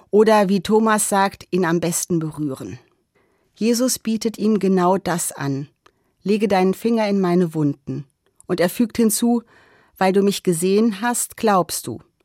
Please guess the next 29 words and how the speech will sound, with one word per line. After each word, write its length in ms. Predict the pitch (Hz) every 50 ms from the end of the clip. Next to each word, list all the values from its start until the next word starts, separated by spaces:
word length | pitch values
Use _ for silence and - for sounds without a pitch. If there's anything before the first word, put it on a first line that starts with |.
| _ _ _ _ _
Selig 480 | - - - 208 214 226 240 247 -
sind 260 | - - 175 175 160 -
die, 260 | 190 190 208 226 196
die 160 | - 170 165
nicht 320 | 175 185 202 - - -
sehen 340 | - 202 202 202 202 208 196
und 200 | 175 202 202 -
doch 220 | 151 147 - - -
glauben." 500 | - - 95 90 101 - - 120 147 - _ _ _ _ _ _ _ _ _ _ _ _ _ _ _ _ _ _ - -
Eigentlich 420 | 175 185 214 240 233 247 220 -
sind 200 | - 247 247 -
das 180 | 240 226 - -
ja 120 | 214 208
genau 480 | 196 208 190 185 185 180 196 208 202 185
wir 280 | 208 220 208 202 165
heute. 440 | 180 160 147 147 151 - 127 113 147 - _ _ _ _ _ _ _ _ _ _ _
Wir 160 | - 165 170
hören 340 | 180 208 208 226 233 240 208
über 260 | 180 202 196 208 202
Christus, 680 | 196 - - 214 202 202 - - - 196 190 190 -
lesen 420 | - 190 196 226 226 226 202 220 160
über 180 | 147 156 170
Jesus 400 | 165 160 170 180 175 170 175 165
in 120 | - 151 165
der 120 | 165 165
Bibel, 460 | 165 175 196 233 196 202 196 196 196 196 _ _ _ _ _ - - _ _
aber 240 | - 156 160 165 170
leibhaftig 720 | 165 156 160 - - - 180 202 - - - 180 - -
gesehen 600 | - 156 139 139 160 170 202 240 277 277 269 240